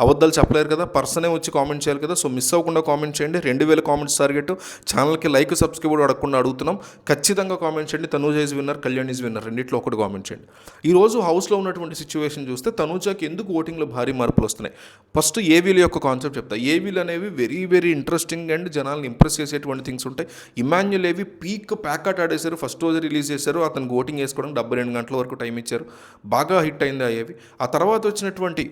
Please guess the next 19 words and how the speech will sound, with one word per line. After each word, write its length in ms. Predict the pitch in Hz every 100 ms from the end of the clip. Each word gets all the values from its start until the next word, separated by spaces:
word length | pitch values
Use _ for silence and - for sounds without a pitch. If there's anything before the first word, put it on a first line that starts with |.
| -
తనూజ 280 | 127 151 160
ఏవి 360 | 156 147 175 233 - _
కొంతమందికి 440 | 151 165 202 202 170
బాగా 280 | 131 143
నచ్చింది, 320 | 170 160 - 156
కొంతమందికి 520 | 160 147 143 147 143
చాలా 100 | 127
కంప్లైంట్స్ 480 | 123 123 151 147 151
ఉన్నాయి. 200 | 156 165 - _ -
ఆ, 140 | 107
రీతు 460 | 107 139 143 151 151
ఆ 60 | 139
అమ్మాయికి 300 | 135 135 131
బాండ్ 300 | 123 135 135
చూపించలేదని, 400 | 135 127 139 160
కళ్యాణ్ 420 | 120 127 147 143
ఎక్కువ 240 | 131 143
ఫ్రెండ్గా 340 | - 120 131 135
చూపించారని 580 | 135 127 123 127 156